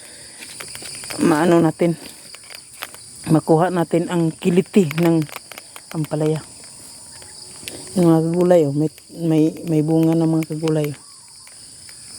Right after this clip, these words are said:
Ano? Yan. May ma-, may mga bunga na ito.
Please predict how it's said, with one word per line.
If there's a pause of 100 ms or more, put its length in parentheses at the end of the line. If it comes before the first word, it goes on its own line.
(160)
Ano? (1800)
Yan. (1300)
May
ma-,
may
mga
bunga
na
ito.